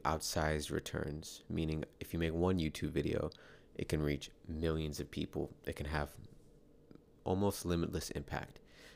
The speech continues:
If you create a piece of commu-, computer code once, a program once,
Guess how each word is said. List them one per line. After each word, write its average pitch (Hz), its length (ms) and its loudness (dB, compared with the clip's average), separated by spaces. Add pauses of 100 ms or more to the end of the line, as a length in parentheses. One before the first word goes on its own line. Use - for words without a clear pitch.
If - 140 -8
you 98 80 2
create 95 420 4 (240)
a - 40 -4
piece - 360 -2
of 82 100 -2
commu-, 85 420 2 (220)
computer 82 400 -2
code 76 440 0
once, 76 600 -2
a - 40 -8
program 82 540 0
once, 76 420 -2